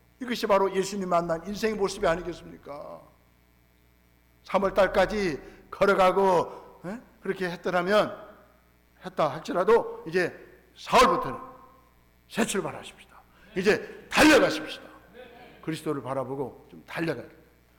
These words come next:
언제까지 걸어가시렵니까? 아이, 또 멀은, 멀기는 뭐가 멀어요. 언제 하나님 부르실지 몰라요. 또 오늘 예배 마치고 또 장례식 가야 돼요.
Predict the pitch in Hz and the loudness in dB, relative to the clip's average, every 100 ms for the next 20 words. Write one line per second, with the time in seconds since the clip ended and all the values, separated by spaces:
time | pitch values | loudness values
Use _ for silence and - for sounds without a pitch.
0 | - 262 254 262 202 160 - 190 160 160 | 4 6 6 4 0 -4 -6 -6 -6 -10
1 | - 117 _ - _ _ _ _ _ _ | -14 -20 _ -20 _ _ _ _ _ _
2 | - 170 - 147 139 156 117 101 - _ | -6 -6 -6 -8 -6 -8 -10 -16 -20 _
3 | _ _ _ _ _ _ _ _ _ _ | _ _ _ _ _ _ _ _ _ _
4 | - 160 190 170 139 160 156 127 147 135 | -2 -2 -2 -4 -4 -4 -4 -8 -8 -8
5 | 107 165 214 175 175 170 160 160 143 - | -2 -2 0 0 0 -2 -4 -14 -16 -18
6 | 113 131 135 139 - - _ _ _ _ | -14 -12 -12 -14 -20 -20 _ _ _ _
7 | _ 147 151 151 156 156 151 143 139 139 | _ -4 -4 -6 -6 -4 -4 -6 -14 -14
8 | - 156 147 - 139 123 - 113 | -8 -6 -6 -10 -12 -12 -16 -20